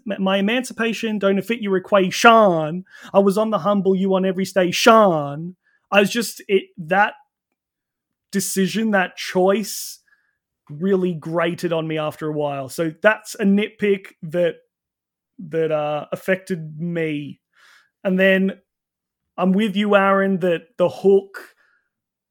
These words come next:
where she just says, "You might win some, but you just lost one,"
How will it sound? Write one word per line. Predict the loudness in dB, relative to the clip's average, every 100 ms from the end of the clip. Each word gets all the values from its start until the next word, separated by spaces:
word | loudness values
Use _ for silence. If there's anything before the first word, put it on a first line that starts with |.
| _ _
where | -2 -2
she | -4
just | -6 -8 -4
says, | -2 -2 -6 -14 -2
"You | 2
might | 4 2 0
win | -4 -4
some, | -2 0 0
but | 0 -4
you | -4
just | -4 -4 0
lost | 0 0
one," | -2 0 2 2 0 -4